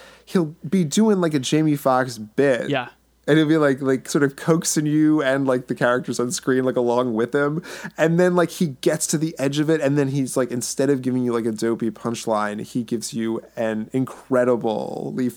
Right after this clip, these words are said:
Speaker 1: like, f-, incredibly frightening
Speaker 2: Yeah.
Speaker 1: act of violence.
Speaker 2: Yep. <laughs> Oh, man. Um, yeah, he's really good.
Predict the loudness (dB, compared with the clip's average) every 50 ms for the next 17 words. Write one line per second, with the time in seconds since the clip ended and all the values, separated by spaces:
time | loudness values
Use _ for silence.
0 | -10 -10 -6 -4 -4 -4 -6 -12 -18 -18 -18 -12 -8 -6 -6 -4 0 2 2 4
1 | 4 4 2 2 0 -2 -2 0 0 0 0 0 -2 -2 -2 -2 -2 -4 -6 -4
2 | -4 -4 -4 -4 -6 -12 -20 -20 _ _ -8 -4 -2 -2 -2 -2 -4 -4 0 0
3 | -2 -2 -2 -6 -6 -6 -4 -4 -4 -2 -2 -4 -4 -6 _ _ _ _ _ _
4 | -12 -12 -12 -12 -14 -20 -20 _ _ _ -16 -16 -16 -16 _ _ -20 -20 -18 -18
5 | -18 -18 -18 -16 -14 -12 -10 -10 -8 -10 -10 -12 -14 -20 -20 -20 -20 -20 -20 -20
6 | -20 _ _ -8 -6 -4 -4 -4 -6 -6 -10 -12 -14 -12 -12 -10 -8 -10 -10 -10
7 | -12 -14 -16 -16 -16 -18 -18 -18